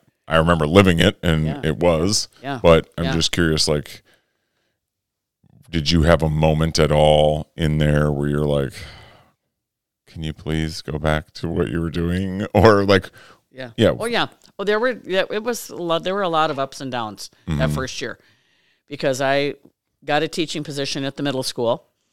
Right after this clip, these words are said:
Speaker 2: and every year they would terminate my position. They'd say declining enrollment, so I'd have to re-, reapply. And, of course, I was hired every year for five years, and then you become tenured. But it was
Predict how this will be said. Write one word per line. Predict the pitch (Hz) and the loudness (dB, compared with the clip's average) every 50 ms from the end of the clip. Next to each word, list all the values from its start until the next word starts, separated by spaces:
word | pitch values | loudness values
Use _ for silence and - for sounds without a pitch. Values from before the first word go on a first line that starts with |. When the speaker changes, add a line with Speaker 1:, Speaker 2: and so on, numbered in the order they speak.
| _ - - _ _ _ _ _ _ | _ -20 -20 _ _ _ _ _ _
Speaker 2:
and | - 127 127 | -10 -8 -6
every | 127 139 139 156 165 | -4 -4 -2 -2 -2
year | 156 156 160 160 147 139 135 | -2 -2 -2 -2 -2 -2 -2
they | 123 127 131 131 | -2 -4 -4 -4
would | 127 127 117 - | -4 -4 -6 -6
terminate | - 160 143 143 139 135 131 131 90 | -6 -6 -6 -4 -4 -4 -4 -6 -6
my | 117 123 | -8 -10
position. | - - 123 123 135 135 - - 120 113 113 120 | -10 -10 -8 -6 -4 -4 -4 -6 -6 -6 -6 -6
They'd | 120 117 104 - | -6 -6 -6 -6
say | - 127 120 | -4 -4 -4
declining | 120 117 110 - 156 131 123 127 127 120 | -6 -6 -10 -12 -10 -10 -8 -8 -10 -10
enrollment, | 120 117 120 123 120 104 - - - | -10 -10 -10 -10 -10 -10 -12 -16 -16
so | - 98 | -14 -14
I'd | 101 - | -12 -10
have | 120 110 - | -10 -10 -10
to | - 113 | -10 -10
re-, | 117 123 127 127 127 120 _ _ _ _ _ _ _ _ _ _ _ _ _ | -8 -6 -6 -6 -8 -10 _ _ _ _ _ _ _ _ _ _ _ _ _
reapply. | 135 147 156 156 - - 139 131 131 127 123 131 131 - _ _ _ | -2 0 0 0 0 2 2 2 2 2 0 -2 -4 -8 _ _ _
And, | - 127 | -14 -14
of | 117 | -8
course, | - 135 127 - - | -6 -4 -4 -4 -2
I | 127 | -2
was | 127 127 120 - | -2 -2 -2 -4
hired | 151 135 131 123 127 123 | -4 -4 -4 -4 -6 -8
every | 123 120 113 139 135 | -8 -10 -8 -8 -8
year | 135 147 131 117 123 156 - _ _ _ _ | -6 -6 -6 -6 -8 -10 -12 _ _ _ _
for | _ - 113 | _ -20 -10
five | - - 120 117 120 123 | -4 -2 -2 -2 -2 -2
years, | 123 117 117 120 117 - | -4 -6 -6 -6 -6 -8
and | 120 117 | -8 -8
then | 117 117 117 110 - _ _ _ _ | -8 -8 -8 -10 -12 _ _ _ _
you | - 120 | -20 -20
become | 123 113 - 117 110 113 | -16 -12 -10 -10 -10 -10
tenured. | - 135 120 120 110 104 107 107 - _ _ _ _ _ _ _ | -8 -8 -8 -8 -8 -12 -14 -14 -18 _ _ _ _ _ _ _
But | - 160 | -2 0
it | 196 220 - | 0 0 2
was | 185 180 165 - - - | 2 0 0 -2 -4 -10